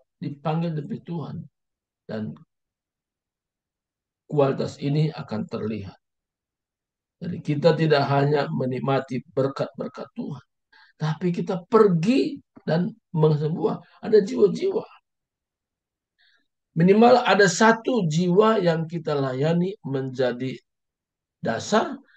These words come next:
bagaimana kita berbuah. Nah, hari ini kita, pernah nggak kita berpikir, siapa yang saya temui? Siapa yang saya dekatin?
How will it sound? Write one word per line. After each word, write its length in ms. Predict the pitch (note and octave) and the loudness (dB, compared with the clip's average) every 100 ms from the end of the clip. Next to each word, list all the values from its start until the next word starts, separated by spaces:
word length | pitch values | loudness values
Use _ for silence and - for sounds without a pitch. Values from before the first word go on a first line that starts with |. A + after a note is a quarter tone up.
| _ - | _ -8
bagaimana 640 | B2+ B2+ B2+ C3 D3+ E3 | -2 0 2 2 4 2
kita 400 | D#3+ B2 C#3 C#3 | 0 -6 -4 -4
berbuah. 540 | C3+ A#2 C#3+ F#3+ - - - _ _ _ _ _ - | -4 -4 -4 -6 -8 -16 -20 _ _ _ _ _ -10
Nah, 160 | A2+ G#2+ | -8 0
hari 400 | D#3+ G#3+ B3 - | 4 4 2 -2
ini 160 | E3+ | -2
kita, 160 | E3+ D#3+ - | -4 -6 -2
pernah 240 | F4 G4+ | 0 0
nggak 100 | D#3+ D3 | 0 0
kita 80 | |
berpikir, 560 | C#3+ C#3 - C#3+ C#3+ A#2+ F2 - _ _ _ - | 0 0 -2 -4 -4 -6 -6 -16 _ _ _ -14
siapa 440 | D3 A3 A#3 A#3 G#3+ | -2 0 0 -2 0
yang 240 | F3+ D#3 | 2 0
saya 240 | D#3 C#3+ | 0 -2
temui? 560 | C#3 B2+ C3+ B2+ G#2 - _ _ | -4 -2 -2 -2 -4 -6 _ _
Siapa 440 | - G3 G3+ G#3+ G#3 | -8 -6 -4 -4 -4
yang 40 | F3 | -2
saya 240 | D#3+ C#3 | 0 -2
dekatin? 640 | C#3 B2+ B2 - F#2+ F2+ | -2 -6 -8 -10 -8 -8